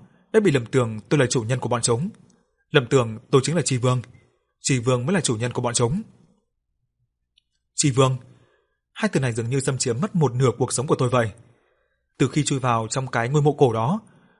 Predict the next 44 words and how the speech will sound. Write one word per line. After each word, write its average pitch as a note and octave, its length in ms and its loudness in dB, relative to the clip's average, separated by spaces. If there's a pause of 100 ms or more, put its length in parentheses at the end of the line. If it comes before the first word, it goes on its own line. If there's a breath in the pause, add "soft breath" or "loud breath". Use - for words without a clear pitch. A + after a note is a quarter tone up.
(180 soft breath)
cuộc C#3 140 0
đời B2+ 200 2
tôi C#3 120 4
sau C3+ 180 -2
đây C3 320 0 (140)
tất B3 140 -2
cả F3 120 0
đều A#2+ 100 -2
liên B2+ 160 0
quan B2+ 240 2
đến A#2 100 -4
cái B2+ 120 -2
tên C#3 100 2
Tri C3+ 140 0
Vương. B2+ 240 2 (1400)
Tôi G#3+ 120 6
chợt D3+ 180 0
nhớ C3 120 -2
lại F3 120 -2
hình C3 140 -2
ảnh A2 280 -6
bác F3 140 -4
hai C3 240 -4
dùng A#2+ 140 -4
cây B2+ 140 -2
châm C3 160 -4
vàng A2+ 260 -2
gọi B2+ 140 0
hồn A#2+ 160 -2
Tri B2+ 140 -2
Vương B2 240 0
trên C3 140 -2
mặt A2 100 -4
nước. E3+ 200 0 (840 soft breath)
Thật - 120 -2
thật C#3+ 160 0
giả B2 160 -2
giả, A2 300 0 (380 soft breath)
mọi D#3+ 140 0
thứ B2+ 260 -2
trộn E3 220 0
lẫn D#3+ 120 -2
vào E3+ 140 -2
nhau B2 300 -2